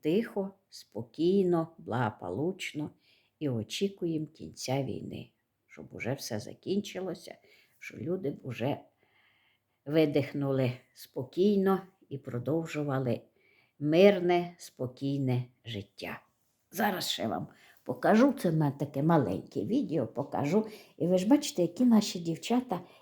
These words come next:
іскусниці, да? Як оце красиво роблять. Оце такі перлиночки. Це, ну, це все ж продається. Це ж все продається. Отакі квіточки.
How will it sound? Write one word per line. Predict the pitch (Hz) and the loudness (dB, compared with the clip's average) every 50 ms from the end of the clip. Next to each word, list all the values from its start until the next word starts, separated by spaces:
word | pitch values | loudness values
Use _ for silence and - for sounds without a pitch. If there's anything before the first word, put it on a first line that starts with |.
| _ - | _ -8
іскусниці, | 190 - - - - - 190 190 170 139 - - - 156 147 143 143 - - 143 139 | -6 -4 -4 -4 -6 -6 -4 -2 -2 -2 -2 -4 0 0 0 0 0 0 0 2 2
да? | 135 139 160 196 220 - - - _ _ _ - | 4 4 4 4 2 0 -2 -18 _ _ _ -6
Як | 131 147 208 262 285 285 - | 0 4 4 4 4 2 -2
оце | 190 190 - 196 202 | -4 -2 0 -2 -2
красиво | 202 - 175 156 156 - - - 170 175 170 170 165 160 | 0 0 -2 -2 -2 -2 -2 0 0 2 2 2 0 0
роблять. | 156 156 147 139 135 - 139 135 135 135 - - - - - _ _ - | 2 2 2 2 2 2 2 2 2 2 -2 -8 -14 -20 -20 _ _ -10
Оце | - 139 - 180 | -6 -4 -2 -2
такі | 165 - 165 156 - 180 170 | -2 -2 -4 -4 -2 -4 -4
перлиночки. | 175 - 170 165 156 165 147 143 147 147 156 160 147 139 127 - - - - - - - 127 | -4 -2 -2 0 2 2 4 4 6 6 6 4 4 4 2 0 -2 -6 -6 -8 -6 -6 -8
Це, | 131 - - - - | -8 -6 -8 -6 -4
ну, | - | -4
це | - - 185 | -2 2 0
все | 170 170 - - 151 | 0 2 2 -2 -2
ж | - - | -2 -2
продається. | - 165 156 156 151 160 170 160 - - - - - - - - 120 120 _ _ _ _ _ - - _ - _ | -4 -2 0 0 2 2 0 0 0 -4 -6 -8 -8 -8 -10 -10 -10 -10 _ _ _ _ _ -20 -20 _ -20 _
Це | - - 139 | -8 -4 -4
ж | 135 139 | -2 -2
все | - - 170 | -2 -2 -2
продається. | 165 - - 160 160 156 160 156 151 143 135 110 95 - - - - - 98 98 - _ _ _ _ _ | -2 -2 -4 -4 -2 0 2 2 2 2 0 -4 -6 -6 -8 -10 -12 -10 -10 -12 -14 _ _ _ _ _
Отакі | - 131 - 151 143 139 - 160 | -18 -12 -6 -6 -4 -4 -4 -6
квіточки. | 151 - - 160 156 156 - 165 156 - - - - - - - 143 143 151 156 156 131 113 - | -8 -6 -6 -6 -6 -2 -2 -4 -4 -4 -6 -8 -8 -8 -8 -2 2 4 6 6 6 4 2 0